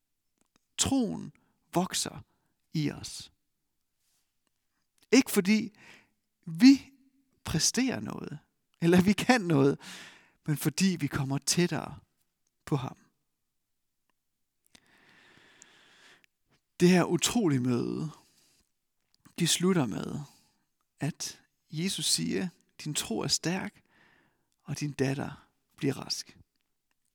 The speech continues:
Jeg tror, at kvinden, hun er taget direkte hjem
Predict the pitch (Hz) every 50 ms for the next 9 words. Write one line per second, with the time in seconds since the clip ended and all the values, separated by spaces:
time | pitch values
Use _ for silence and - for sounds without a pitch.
0 | _ _ _ _ _ _ _ _ _ _ - - - - - - - - - -
1 | - - - - _ _ _ - 180 190 - - - 208 185 143 147 - - -
2 | 160 175 180 196 202 190 170 175 175 180 165 - - 156 139 135 131 - - 214
3 | 196 160 139 147 147 - 131 127 131 120 123 - - -